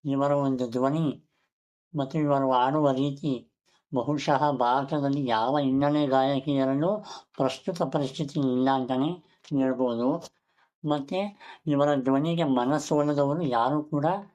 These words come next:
ಇಲ್ಲ. ಪ್ರತಿಯೊಂದು ಹಾಡಿಗೂ ಜೀವ ಕೊಟ್ಟು, ಭಾವನೆಯನ್ನು ಕೊಟ್ಟು ಹಾಡುವ ಒಂದು ರೀತಿ ಎಲ್ಲರಿಗೂ ಇಷ್ಟವಾಗಿದೆ. ಮಾರ್ಚ್ ಹನ್ನೆರಡು ಅವರ ಹುಟ್ಟುಹಬ್ಬ, ಹಾಗಾಗಿ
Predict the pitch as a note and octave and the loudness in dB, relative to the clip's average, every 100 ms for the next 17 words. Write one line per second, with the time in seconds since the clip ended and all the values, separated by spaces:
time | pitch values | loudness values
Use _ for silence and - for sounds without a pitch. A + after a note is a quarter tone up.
0 | _ _ _ C#3 B2+ B2 - - - - | _ _ _ -4 0 -2 -4 -16 -18 -20
1 | _ _ - C#3 C#3+ F3 E3+ E3 E3+ E3 | _ _ -4 -4 -4 -4 0 2 2 2
2 | C3 C3 C#3+ D3 C#3 E3+ G3 - _ _ | 2 2 2 0 0 -2 -4 -10 _ _
3 | _ _ _ C3 C3 D#3+ F3 E3+ D3+ C#3+ | _ _ _ -6 -2 0 0 0 -4 -4
4 | E3+ E3+ D3 C3 C3 D3 D#3 D#3 D3+ D3 | -2 -2 2 2 4 2 0 0 0 0
5 | C#3 C3+ B2 _ - C#3 - E3+ F#3+ D3 | 0 -2 -4 _ -6 -6 -4 -4 -4 -4
6 | D3 C3+ D3 C#3+ C#3 C3+ B2+ C3+ C#3 D#3+ | 0 0 2 2 2 0 0 0 -2 -2
7 | F3+ C#3 C3 C#3+ C#3 F3+ G3+ - _ D3+ | -2 0 2 0 0 -2 -4 -18 _ -6
8 | B2+ D3 C3+ B2 A#2 A2+ A2+ _ _ - | -2 2 2 2 -2 -4 -8 _ _ -20
9 | - - - - - D#3+ C3+ D#3+ E3 D#3+ | -20 -20 -20 -20 -12 -2 2 2 0 0
10 | D3+ D3+ D3+ F#3 E3 C3+ C#3 B2+ - E3 | 2 0 0 0 2 2 2 0 -4 0
11 | C#3+ A2+ B2 D#3+ F3+ - C#3 C#3+ D#3 C#3+ | 0 2 0 0 -4 -2 0 2 0 0
12 | F#3 | -2